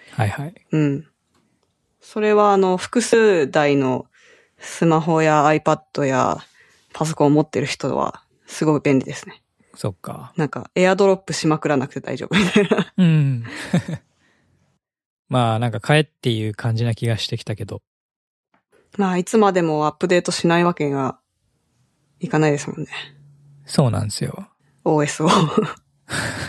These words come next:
Speaker 1: 一回なんか間違って、アップデートしちゃったんですよ、シーシーに。
Speaker 2: あ、そうなんですか？
Speaker 1: うん。あ、これ間違え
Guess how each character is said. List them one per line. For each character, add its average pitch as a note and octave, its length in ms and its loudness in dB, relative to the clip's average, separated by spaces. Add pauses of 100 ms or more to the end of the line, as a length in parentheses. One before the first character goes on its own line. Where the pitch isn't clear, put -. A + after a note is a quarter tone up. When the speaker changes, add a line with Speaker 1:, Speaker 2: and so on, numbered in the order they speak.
(1500)
Speaker 1:
一 C#3 120 -4
回 C#4+ 220 2
な D4+ 80 2
ん - 20 2
か F#3 100 4
間 C3+ 120 2
違 C#3 40 0 (240)
っ G#3 80 -2 (200)
て、 A2+ 600 0 (1160)
ア C#3 100 -4
ッ C#3 40 -4
プ E3+ 120 2
デ F3 60 4
ー - 20 -14
ト F3+ 80 0
し - 80 4
ち F3+ 60 2
ゃ - 20 0
っ D3+ 40 0
た D#3+ 180 -2
ん C3 40 -2
で - 40 -4
す - 100 -12
よ、 G#2+ 140 -10
シ - 180 -6
ー A2+ 40 -2
シ B2 140 -6
ー G#2+ 40 -6
に。 G2 180 -16 (680)
Speaker 2:
あ、 - 200 -2
そ - 140 -2
う A3 40 4
な E3+ 40 0
ん - 20 -4
で E3+ 40 -10
す - 60 -18
か？ - 200 -20 (460)
Speaker 1:
う E3+ 60 2
ん。 C#3 380 0 (460)
あ、 E3 160 2
こ E3+ 100 2
れ D#3 120 2
間 C3+ 100 0
違 C3+ 80 -4
え F3+ 220 0